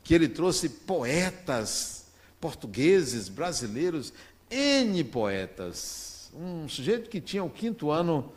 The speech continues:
primário. Parnaso de Além Túmulo, que é um livro grosso, assim, fantástico, que todo mundo deve ler. E aí nós conversamos sobre, e ia para conversar sobre outra coisa, conversamos sobre o livro Parnaso de Além Túmulo,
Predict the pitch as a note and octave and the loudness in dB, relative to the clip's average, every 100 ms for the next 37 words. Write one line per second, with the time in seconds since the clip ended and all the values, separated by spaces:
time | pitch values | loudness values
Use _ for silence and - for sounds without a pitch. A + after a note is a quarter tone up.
0 | - - - C3+ A2+ G2+ F#2+ F2+ F2 D#2+ | -20 -20 -6 -2 0 2 2 0 -6 -10
1 | - - - - D3+ B2+ C3 G3+ F#3+ E3+ | -16 -20 -20 -6 -4 -2 -4 -2 0 0
2 | D3 A2 C3+ A#2+ F3+ F#3+ D#3 F3+ E3+ - | 0 0 -4 -4 -6 -4 -2 -2 -4 -6
3 | - - - A2+ G3 F#3+ C#3+ - F#3 - | -16 -20 -6 2 2 2 0 -2 -4 -6
4 | E3 - F3 F3+ - - - - G#3+ G3 | -6 -4 0 0 -2 -10 -12 -10 -6 -6
5 | F#3 E3 D#3 B2+ A2 G#2+ G2+ - - - | 0 2 2 0 0 -2 -2 -8 -20 -20
6 | - - G3 G3 A3+ A#3+ - A3+ A3 G#3 | -20 -8 -2 2 2 0 -2 0 0 0
7 | A3+ A3+ - A#3+ B3+ C4 C4+ B3+ C4 - | -2 -4 -4 0 0 0 -4 -4 -8 -14
8 | - _ _ _ _ _ - G3 A3 C4+ | -20 _ _ _ _ _ -14 -4 2 4
9 | C4 A3+ G#3+ F3+ F#3 G#3 G#3 G#3+ F#3+ D#3 | 4 2 2 2 2 0 0 0 -2 2
10 | D#3 D3 D3+ - - - E3+ E3 F#3 D#3+ | 2 2 -2 -6 -20 -10 -6 -4 -4 -4
11 | F3 E3+ F#3 G3+ F3 D3+ C3+ A2+ A2+ B2+ | -4 -2 -4 -4 -6 -4 -4 -4 -2 -4
12 | A#2 A2 C3+ C3+ F#3+ G3 E3+ C#3+ A#2+ | -4 -4 -6 -8 -6 -6 -2 -2 -2